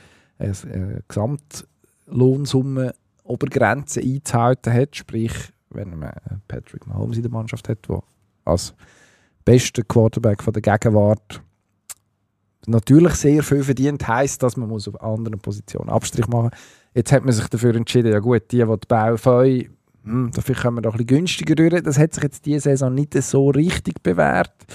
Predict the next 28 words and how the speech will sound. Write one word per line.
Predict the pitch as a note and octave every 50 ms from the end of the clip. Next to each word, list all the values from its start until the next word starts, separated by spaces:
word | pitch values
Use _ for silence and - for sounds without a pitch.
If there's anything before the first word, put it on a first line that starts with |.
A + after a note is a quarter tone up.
| - - - - - - - - _ _ -
Ähm, | - A#2 A#2+ A#2+ A#2+ B2+ C3 B2+ - - F#3 - - _ _ _ _ _ _ _ - - _ - -
das | -
gute | - A#2 A#2 - - A2+
Glück | - A#2 B2 C3 - - -
ist, | B2+ B2 A2+ - - -
dass, | A2+ G2+ - - - - - - -
äh, | - - F#2+
die | - -
Verteidigung | - - - - - A#2 D#3 F3+ F3+ G3 F#3+ G#3 A3 -
atypischerweise | B2+ C3+ - - D#3 - - C#3+ C#3 - C#3 C3+ C3+ C#3 D3+ D3 -
von | - - -
Kansas | - - B2 B2+ B2+ B2 - -
City | C#3 C3+ _ - C3+
sehr | B2+ C#3 C3+ C3 B2
gut | C3+ C3+ C3+ C#3 - -
ist. | D3 - - _ - _ _ _ _ _ _ _ _ _ _ _ _ -
Ähm, | A#2+ A#2 A#2 B2 B2+ C3 C3+ C3 C3 C3 C3+ - - - _ _ -
und | - C#3 C#3+ D3 D#3+ E3 E3 E3 D3+ - - - - _ _ _ _ _ _ _
das | - B2 B2 B2+ A#2+ - -
mit | A#2+ A2 G#2+ -
dem | - A2 G2
Travis | - A2 G#2+ G2+ G2+ -
Kelce, | - - A2 A2+ C3 C3 - - B2+
das | A#2 G#2+ - -
ist | A2 - - - - _ _ _ _ _ _ _ _ _ _ _ _ _ _ _ _
für | _ - A#2+
die, | A#2 A2+ A2+
die, | B2 A#2 A2+ A2 A2 G#2+ G#2+ G2+